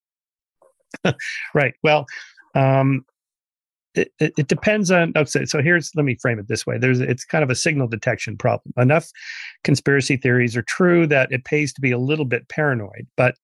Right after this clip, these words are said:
does the signal and the noise stand out enough? Right. So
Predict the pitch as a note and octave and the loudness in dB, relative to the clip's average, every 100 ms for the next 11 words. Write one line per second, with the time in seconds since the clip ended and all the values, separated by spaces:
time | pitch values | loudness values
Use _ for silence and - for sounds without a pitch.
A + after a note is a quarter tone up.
0 | - C#3+ B2+ C#3 - - G3 F3+ C3 B2 | 0 0 0 -4 -2 0 0 0 0 0
1 | B2 - _ - C3 B2+ C3 C3+ D3+ D3+ | -2 -8 _ -8 -2 0 0 0 0 0
2 | A#2 A2+ A2+ - - - C#3+ C3+ B2+ B2 | -2 -4 -8 -12 -16 -4 0 2 2 2
3 | A#2 B2 C3 F#2+ - _ - - _ _ | 2 2 0 0 -10 _ -20 -20 _ _
4 | - B2+ - - C#3 C#3 C3 | -2 0 0 0 2 2 0